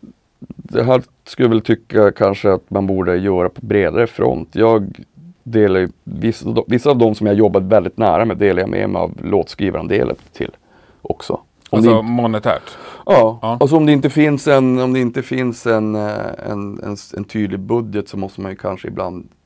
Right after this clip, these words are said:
Speaker 1: hitta andra lösningar så här, för att
Speaker 2: Du menar att om jag gör ett omslag så kan jag få tio procent av
Speaker 1: Exakt.
Speaker 2: royal-, ja.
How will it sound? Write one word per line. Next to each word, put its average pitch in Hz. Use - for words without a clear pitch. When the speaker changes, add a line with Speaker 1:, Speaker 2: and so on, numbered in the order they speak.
Speaker 1:
hitta 101
andra 107
lösningar 76
så -
här, -
för -
att 90
Speaker 2:
Du 117
menar 107
att 92
om 117
jag 110
gör 101
ett 92
omslag 92
så -
kan -
jag 92
få 87
tio 80
procent 78
av 78
Speaker 1:
Exakt. -
Speaker 2:
royal-, 95
ja. 135